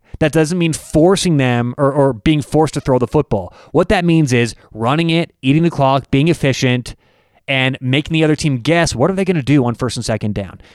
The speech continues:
If Georgia gets in obvious passing situations, it's not gonna be a, a, a successful night for the Bulldogs, okay? That's, that's what I think. But overall, Georgia has all kind of adjustments to make, which is a good thing.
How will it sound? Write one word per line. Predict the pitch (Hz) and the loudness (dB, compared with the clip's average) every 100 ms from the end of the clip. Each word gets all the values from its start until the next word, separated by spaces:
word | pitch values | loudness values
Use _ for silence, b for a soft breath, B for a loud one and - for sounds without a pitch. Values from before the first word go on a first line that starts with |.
| b | b
If | 143 120 | -8 -8
Georgia | - 143 196 202 | 0 2 2 0
gets | 156 180 - | 0 -2 0
in | 147 135 _ | 0 -2 _
obvious | 147 156 170 185 180 | -2 0 0 0 -2
passing | - 165 160 160 | -2 -4 -4 -6
situations, | 143 139 123 123 147 156 180 - b b b b | -6 -2 0 0 -2 -4 -4 -8 b b b b
it's | 147 | -4
not | 143 160 | -2 -2
gonna | 160 143 | -2 0
be | 139 | 0
a, | 131 - | 0 0
a, | |
a | 123 123 123 113 104 _ _ | -2 2 2 0 -2 _ _
successful | - 147 - 139 - 123 | -6 -4 -2 -4 -2 -2
night | 117 107 | -2 -2
for | |
the | 117 | -2
Bulldogs, | 104 104 95 87 - | 0 -2 -4 -12 -8
okay? | 123 117 113 - | -2 -2 -2 -4
That's, | 117 135 - | -2 -2 -2
that's | - 127 - | -2 -4 -4
what | 117 113 | -4 -2
I | 101 | -4
think. | - 85 - _ b b b b | -8 -20 -20 _ b b b b
But | 165 | -2
overall, | 151 196 220 170 135 160 180 - _ _ _ 135 | 4 4 6 4 4 2 -2 -12 _ _ _ -12
Georgia | 113 147 185 202 208 214 202 b - | -2 2 2 2 2 0 -2 b 0
has | 170 - _ | 0 -2 _
all | 214 254 | 2 4
kind | - 196 | 4 0
of | 180 | 2
adjustments | 156 135 127 139 - | 2 0 0 -2 -4
to | 135 | -2
make, | 127 123 120 - | 0 0 -2 -4
which | 139 | -4
is | 147 147 | -2 -2
a | |
good | 120 117 | 0 -2
thing. | - 117 113 113 | -2 -4 -4 -10